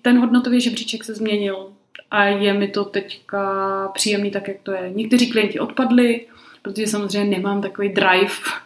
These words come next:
<laughs> nebo ze začátku třeba to nebylo úplně možný mít takový drive, ale to je taky vlastně přirozená obměna, obroda. Někteří odešli, bylo jich malinko, ale odešli, ale spoustu z nich přišlo nových.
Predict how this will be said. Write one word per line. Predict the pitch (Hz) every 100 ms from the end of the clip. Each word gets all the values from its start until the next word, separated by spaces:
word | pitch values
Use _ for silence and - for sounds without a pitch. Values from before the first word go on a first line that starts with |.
| -
<laughs> | - - - - 202 196
nebo | 196 180 -
ze | 185 202
začátku | 208 208 196 190 208
třeba | 202 185 190
to | 190
nebylo | 190 185
úplně | 190 - 190
možný | 185 185 180 180 - - - -
mít | 196
takový | 190 185 190 185
drive, | 185 185 185 185 -
ale | 196
to | 190
je | 196
taky | 202 202
vlastně | 202 202 226
přirozená | 220 - 220 220 214 214 208 202
obměna, | 190 202 202 196 196 196
obroda. | 190 196 196 190 185 185 - _ _ _ _ _ _ _ -
Někteří | 202 202 202 202 202 202 -
odešli, | 214 196 190 - 190 185 185 -
bylo | 208
jich | 214
malinko, | 220 208 208 190 180 - -
ale | 180
odešli, | 185 196 - 196 185 _ _ _ _ _
ale | - 190
spoustu | - 196 196 202
z |
nich | 196
přišlo | 190 202 190 196
nových. | 185 180